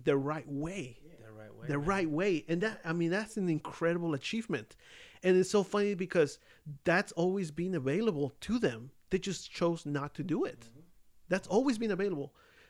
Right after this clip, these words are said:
Speaker 1: You know, the, the, the Black Panther character is, is he's not just, they don't just, they didn't just create it last night. Or
Speaker 2: I
Speaker 1: the,
Speaker 2: know.
Speaker 1: it's been around for, you know, since what, like,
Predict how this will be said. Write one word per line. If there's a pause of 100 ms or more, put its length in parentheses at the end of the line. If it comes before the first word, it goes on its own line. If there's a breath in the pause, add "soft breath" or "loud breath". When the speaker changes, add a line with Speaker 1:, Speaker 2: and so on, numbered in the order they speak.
(120 soft breath)
Speaker 1:
You
know,
the, (100)
the,
the
Black
Panther
character
is,
is
he's
not
just,
they
don't
just,
they
didn't (160)
just
create
it
last
night.
Or
Speaker 2:
I
Speaker 1:
the,
Speaker 2:
know.
Speaker 1:
it's
been
around
for,
you
know,
since
what,
like,